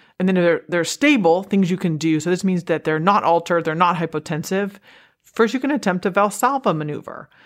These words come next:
Um, so the Valsalva maneuver induces a temporary slowing of the S A nodal activity, and that slows down A V nodal conduction by stimulating the baroreceptors in the aorta. And this triggers a reflex increase of the vagus nerve. So a fancy way of saying it makes you vagal,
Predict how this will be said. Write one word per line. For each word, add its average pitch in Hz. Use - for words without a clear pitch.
Um, 160
so -
the 175
Valsalva 240
maneuver 220
induces 175
a 160
temporary 196
slowing 185
of 156
the 151
S 165
A 170
nodal 156
activity, 156
and 156
that 175
slows 180
down 165
A 175
V 165
nodal 160
conduction 175
by 160
stimulating 170
the 156
baroreceptors 165
in 151
the 147
aorta. 160
And 175
this 180
triggers 202
a 156
reflex 175
increase 165
of -
the 160
vagus 160
nerve. -
So 202
a 202
fancy 240
way 170
of 170
saying 170
it 113
makes 190
you 160
vagal, 156